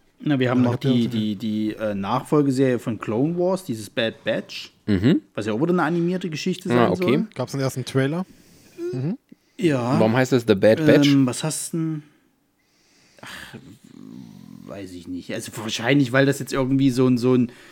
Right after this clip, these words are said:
Speaker 1: so ein Haufen an, an, an, äh, Sturmtrupplern ist oder an, an so, so, so, ich sag mal so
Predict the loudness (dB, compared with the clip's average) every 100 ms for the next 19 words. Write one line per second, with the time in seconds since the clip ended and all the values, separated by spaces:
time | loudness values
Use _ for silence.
0 | -20 -2 -2 2 4 4 4 0 2 2
1 | 0 -2 -2 -2 0 -2 -2 -4 -4 -4
2 | 0 2 2 -2 -2 2 2 0 -4 -4
3 | -2 -2 -2 -2 -2 -4 -2 -4 -4 -6
4 | -8 -6 -4 -4